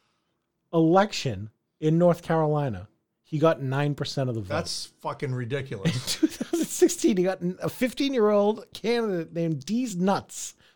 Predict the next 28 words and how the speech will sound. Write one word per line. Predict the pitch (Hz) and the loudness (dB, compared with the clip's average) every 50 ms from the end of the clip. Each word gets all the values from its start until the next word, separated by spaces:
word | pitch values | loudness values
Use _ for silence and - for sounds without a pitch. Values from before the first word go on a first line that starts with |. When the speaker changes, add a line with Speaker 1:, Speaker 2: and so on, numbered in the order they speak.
| _ _ _ _ _ _ _ _ 131 | _ _ _ _ _ _ _ _ 0
Speaker 1:
got | 143 135 131 131 135 - - _ _ _ _ _ _ _ _ _ _ _ _ _ | 2 2 2 2 0 -4 -12 _ _ _ _ _ _ _ _ _ _ _ _ _
five, | - 156 151 143 143 - | 2 4 4 4 4 2
nine | 165 151 151 160 165 | 0 2 4 4 4
percent | 147 160 143 147 151 139 | 4 4 2 2 2 0
of | 123 | 0
the | 123 | -2
vote. | 110 110 101 101 | -4 -4 -6 -2
That | - 170 170 - - | -2 -2 -2 0 0
in, | 160 160 | 0 0
in | 175 175 156 | 0 0 -2
a | 139 | -2
state. | - - - 151 113 95 - | -2 0 -2 -2 -2 -2 0
That | - 170 185 | 2 4 4
is | 180 151 127 110 - _ _ _ _ _ _ _ _ _ - | 4 4 2 0 -8 _ _ _ _ _ _ _ _ _ -14
incredible. | 135 123 - - - - - - - - 147 127 104 95 87 80 78 - | -14 -12 -10 -10 -10 -10 -10 -8 0 2 2 2 2 -2 -10 -12 -12 -8
And | - 135 | -2 0
I | 143 | 0
Speaker 2:
Can | 135 117 | 0 0
you | 123 | 2
Speaker 1:
love | 127 139 143 127 | 4 4 4 4
it | - | 2
Speaker 2:
imagine | - 240 240 214 175 | 0 0 -2 -2 0
him, | 190 185 175 170 | 0 0 2 2
like, | 170 160 143 | 2 2 4
Speaker 1:
so | 135 151 156 160 | 4 6 6 6
Speaker 2:
going | 151 135 | 4 2
to | 147 139 | 0 -2
Speaker 1:
much. | - - - - | -4 -6 -8 -8